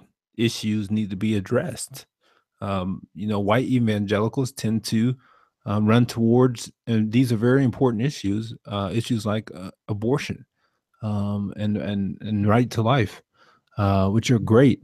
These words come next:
Uh, Black community celebrates that, and the Black community has been decimated by it,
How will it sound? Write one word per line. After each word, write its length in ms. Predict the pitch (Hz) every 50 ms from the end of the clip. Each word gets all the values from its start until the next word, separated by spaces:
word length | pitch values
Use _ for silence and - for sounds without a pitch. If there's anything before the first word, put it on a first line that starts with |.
| - -
Uh, 220 | 107 104 101 101 98
Black 240 | 95 107 110 113 98
community 400 | - 127 131 127 123 123 120 120
celebrates 640 | 107 - - 120 131 139 127 107 101 95 82 - -
that, 220 | - - - - - _ _ _ _
and 120 | 110 107 107
the 40 |
Black 260 | 98 104 117 113 104 -
community 320 | - 127 131 131 131 123
has 180 | 117 139 135 120
been 280 | 123 135 139 131 110
decimated 720 | 98 117 139 143 - - 202 151 107 101 95 - - - -
by 240 | - - - - -
it, 160 | - - -